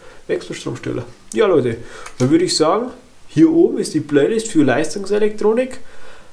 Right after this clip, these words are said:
Äh, wenn ihr sagt, okay, möchtet mehr haben von den Inhalten hier in Elektrotechnik, da über mich könnt ihr mi-, könnt ihr abonnieren. Würde mich freuen, unterstützt ihr auch den Kanal gleichzeitig.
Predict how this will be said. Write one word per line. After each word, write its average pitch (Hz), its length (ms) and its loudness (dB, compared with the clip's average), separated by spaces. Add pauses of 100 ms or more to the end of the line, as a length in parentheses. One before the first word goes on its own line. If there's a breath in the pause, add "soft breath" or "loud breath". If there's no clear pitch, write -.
(100)
Äh, 147 220 4
wenn 160 120 4
ihr 160 80 4
sagt, 170 340 0
okay, 196 300 2
möchtet 165 360 -2
mehr 160 220 2
haben 233 300 0 (160)
von 196 180 0
den 190 140 -2
Inhalten 185 380 -2
hier 208 220 0
in 196 60 -4
Elektrotechnik, 196 680 -4 (300 loud breath)
da 143 220 2
über 185 180 2
mich 180 240 -4
könnt 175 320 -2
ihr 175 100 0
mi-, 156 320 -2
könnt 156 300 -2
ihr - 120 -4
abonnieren. 139 600 0 (300 loud breath)
Würde 160 180 4
mich 156 180 -2
freuen, 214 300 0
unterstützt 208 460 -6
ihr 139 120 0
auch 143 100 -4
den 135 180 -8
Kanal 139 340 -2
gleichzeitig. 190 720 -4